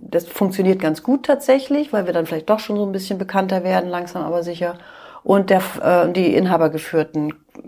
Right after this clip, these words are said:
sag ich mal, Naturkosmetik-Fachgeschäfte. Dann haben wir aber auch einige, aber, sag ich, haben wir auch Kunden, die Online-Shops sind. Und da sind wir achtsam, da haben wir eine,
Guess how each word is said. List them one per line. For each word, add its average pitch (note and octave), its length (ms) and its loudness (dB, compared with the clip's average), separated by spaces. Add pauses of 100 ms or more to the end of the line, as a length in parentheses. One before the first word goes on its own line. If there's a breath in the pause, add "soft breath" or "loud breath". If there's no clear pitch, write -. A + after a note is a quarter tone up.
(1160)
sag C#3+ 200 -6
ich D3+ 80 -12
mal, D#3+ 100 2
Naturkosmetik-Fachgeschäfte. - 1500 -2 (680 loud breath)
Dann B3 300 2
haben C#4 140 0
wir B3+ 80 2
aber G3+ 240 0
auch G3+ 220 0
einige, F3 440 -8 (120)
aber, C#3 380 -8
sag C#3+ 160 -14
ich, - 640 -18
haben G3+ 200 2
wir G#3+ 140 6
auch F#3+ 180 4
Kunden, G3+ 380 2
die F3+ 240 -4
Online-Shops C#3+ 680 -4
sind. - 340 -12 (160)
Und D#3 180 -6
da F#3 200 4
sind G3 240 -2
wir F3+ 260 4 (400)
achtsam, - 580 -2
da F#3 120 -4
haben F3+ 180 -2
wir E3+ 120 0
eine, D#3+ 360 -2